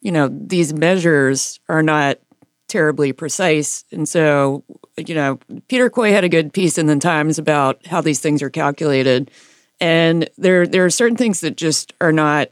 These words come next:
terribly well reflected in the measures that we use, and one of them is healthcare and associated costs.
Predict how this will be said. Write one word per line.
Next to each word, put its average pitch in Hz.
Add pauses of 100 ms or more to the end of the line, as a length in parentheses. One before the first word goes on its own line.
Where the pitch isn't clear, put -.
(240)
terribly 165
well 139
reflected 139
in 139
the 143
measures 143
that 110
we 135
use, 139
and 143
one 143
of 135
them 127
is -
healthcare 143 (560)
and -
associated 127
costs. -